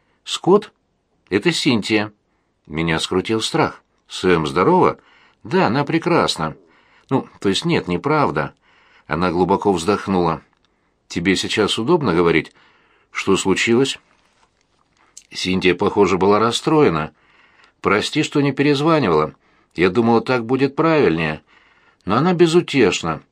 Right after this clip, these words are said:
Скотт то, Скотт сё, плачет. Это невыносимо. Синтия сама готова была разрыдаться.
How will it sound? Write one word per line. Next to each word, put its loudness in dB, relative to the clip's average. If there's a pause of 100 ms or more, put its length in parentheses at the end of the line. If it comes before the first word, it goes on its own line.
(140)
Скотт 0 (100)
то, 2 (140)
Скотт -2
сё, 0
плачет. -2 (600)
Это 0
невыносимо. 0 (500)
Синтия -2
сама -2
готова 2
была 2
разрыдаться. 0